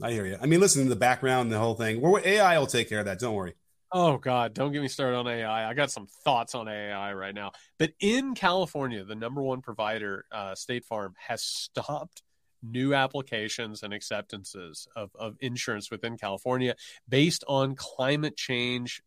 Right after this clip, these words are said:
Speaker 2: uh, disasters. Uh, this is a situation that has been developing around the country, particularly in states where, uh, climate change is making them basically uninhabitable.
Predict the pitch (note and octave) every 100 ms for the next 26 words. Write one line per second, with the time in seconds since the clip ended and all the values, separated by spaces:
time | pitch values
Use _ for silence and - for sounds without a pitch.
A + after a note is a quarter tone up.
0 | - G2 F#2+ F#2+ F#2+ F#2+ G#2+ C3+ C#3+ -
1 | C#3+ C3+ - - - - A2 G#2 G2+ F#2+
2 | F2+ A#2+ C#3+ D#3 D#3 C#3 C#3 - C3 B2+
3 | A#2 - A2+ A2+ A2 A2 A2+ A#2 A2+ A2
4 | A2 G#2 G#2+ G#2+ B2+ D#3+ D3+ C#3 A#2 G#2+
5 | A2+ B2 A2+ C#3+ C3+ C3+ B2+ A#2 A2+ G#2+
6 | A2 G#2 - A2 A2 G#2+ - A2 G#2 G2+
7 | G2+ F2+ G2 G2 - A2+ A#2 - G#2+ G#2
8 | G#2 G2 A2 A2 A2+ G#2 G#2 G2+ G2 G2
9 | - _ F#3 A3 D#3+ C#3+ C3 A2 G2 C#3+
10 | D#3+ D3 D3 C#3+